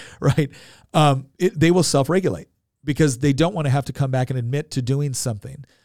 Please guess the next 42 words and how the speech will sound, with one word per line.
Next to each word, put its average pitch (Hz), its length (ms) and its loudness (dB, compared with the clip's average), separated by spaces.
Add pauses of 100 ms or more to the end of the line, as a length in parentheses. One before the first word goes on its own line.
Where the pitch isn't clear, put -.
(160)
I 156 80 2
remember 190 380 2
this 143 160 2
very 151 180 0
clearly 147 300 2
with, 135 260 0
with 131 220 -2
my 139 340 -2 (160)
mom 131 220 -4
and 123 100 -4
dad. 139 380 -2 (420)
Um, 151 340 2
I, 170 220 2
I 165 140 2
got 226 200 4
in, 180 120 -2
I 165 160 -4
got 240 120 0
into 233 140 -2
some 175 160 -2
trouble 156 480 2 (160)
in, 165 180 -2
in 156 160 0
high 139 200 2
school 151 420 -4
and 143 140 -4
whatnot, 156 420 -2
but 127 220 -2
I 120 80 2
wouldn't 135 240 -2
lie 151 160 2
to 120 100 0
'em, - 220 -16
and 131 100 -2
they 135 80 2
knew 190 160 6
I 180 60 4
wouldn't 139 240 -4
lie 117 120 -2
to 113 120 -6
'em. 139 140 -18 (960)
Um, 147 300 4